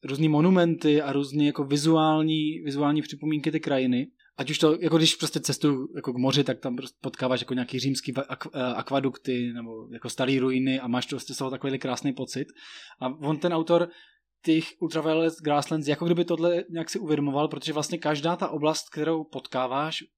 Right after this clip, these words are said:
má nějaký výrazný vizuální prvek, monument, ale s tím samozřejmě, s tím, že to je hra, tak ono se s tím i parcuje, postavy ho navštěvujou, zkoumí a takhle. Ale skutečně, kromě toho, že tam máš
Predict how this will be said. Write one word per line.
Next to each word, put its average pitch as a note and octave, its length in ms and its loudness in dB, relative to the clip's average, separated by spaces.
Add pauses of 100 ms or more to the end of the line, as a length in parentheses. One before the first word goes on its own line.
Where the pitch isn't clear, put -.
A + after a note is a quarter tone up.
má C#3 220 2
nějaký E3 340 2
výrazný D#3 580 2
vizuální D3+ 560 0
prvek, C3+ 400 -4
monument, C#3+ 720 2 (520)
ale C#3+ 420 0
s - 60 -8
tím D#3+ 120 0
samozřejmě, D#3 280 0
s - 60 -6
tím, D#3+ 120 -2
že D3 100 -2
to E3+ 80 2
je D#3+ 80 4
hra, C#3+ 180 2
tak C#3+ 160 -6
ono D3 120 -2
se D3+ 120 -4
s - 80 -8
tím D#3+ 140 -4
i D3 200 -4
parcuje, D3 640 -2 (360)
postavy C#3+ 260 -6
ho C#3+ 60 -2
navštěvujou, C3+ 520 -2
zkoumí C#3+ 340 -2
a C#3 100 -6
takhle. A#2+ 320 -10 (480)
Ale B2+ 140 -4
skutečně, D#3+ 560 -4 (340)
kromě E3 200 2
toho, F3+ 160 4
že E3+ 100 0
tam F#3 100 2
máš F3 240 0